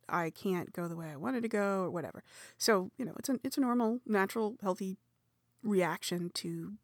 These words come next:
some problem that we see. Um, so yeah, so the, there's, fight is anger, flight is,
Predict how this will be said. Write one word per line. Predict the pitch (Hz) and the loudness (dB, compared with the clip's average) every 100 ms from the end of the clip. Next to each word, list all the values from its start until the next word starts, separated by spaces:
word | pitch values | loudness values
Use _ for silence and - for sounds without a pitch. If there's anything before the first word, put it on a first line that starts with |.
| _ _ - | _ _ -6
some | - 165 165 - | -4 -2 -6 0
problem | 196 185 196 - _ _ _ _ _ _ _ - 240 | 0 0 -4 -12 _ _ _ _ _ _ _ -10 -6
that | 196 | -4
we | 190 | -4
see. | 180 - - - - - - - - | -4 -8 -12 -20 -20 -20 -20 -12 -2
Um, | 185 185 180 190 - _ _ - - - _ _ _ _ _ _ _ | 0 0 -2 -6 -10 _ _ -20 -20 -20 _ _ _ _ _ _ _
so | - 240 | 6 8
yeah, | 190 - | 8 4
so | - 190 185 180 | 2 4 2 -2
the, | 190 - - - _ _ | -4 -6 -8 -16 _ _
there's, | - - - _ _ _ _ | -6 -6 -6 _ _ _ _
fight | - 208 226 | 2 4 6
is | 214 | 4
anger, | 196 196 196 190 | 4 4 2 0
flight | - 190 180 - _ 202 | 2 4 2 -2 _ 0
is, | 185 196 - - | 0 0 0 -2